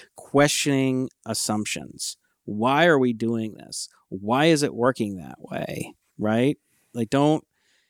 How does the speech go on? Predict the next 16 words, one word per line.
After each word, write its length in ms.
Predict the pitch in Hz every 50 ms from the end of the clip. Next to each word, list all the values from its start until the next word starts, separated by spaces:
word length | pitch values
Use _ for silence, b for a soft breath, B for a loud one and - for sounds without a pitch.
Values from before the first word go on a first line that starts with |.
| _ _ _ -
and 100 | - 127
don't 180 | 151 160 170 180
be 80 | 202 160
defensive. 800 | 147 - - - 170 202 247 - - 123 117 113 113 123 135 143
Like, 160 | 135 131 -
and 100 | 151 143
I 140 | 143 147 170
immediately 340 | 180 165 156 151 151 135 135
was 100 | 135 123
defensive. 340 | 139 - 175 175 147 117 -
Sandy's 300 | - 135 135 127 120 123
like, 160 | 127 120 -
"Well, 100 | 127 120
why 200 | 110 117 143 175
does 160 | 190 196 180
it, 160 | 190 180 165